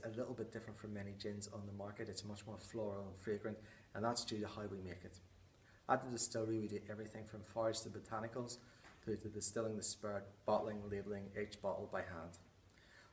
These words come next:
For our botanical mix, we use fresh elderflowers and elderberries from the forest at Redemin, local apples, including some from our own walled garden,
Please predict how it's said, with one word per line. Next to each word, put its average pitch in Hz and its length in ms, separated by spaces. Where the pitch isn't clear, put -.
For 127 180
our 117 280
botanical 110 520
mix, 110 300
we 110 60
use 104 340
fresh 113 360
elderflowers 107 720
and 98 100
elderberries 110 480
from 101 220
the 95 60
forest 107 420
at - 60
Redemin, 104 380
local 123 260
apples, 110 280
including 104 340
some 107 260
from 104 180
our 104 140
own 104 220
walled 98 240
garden, 104 320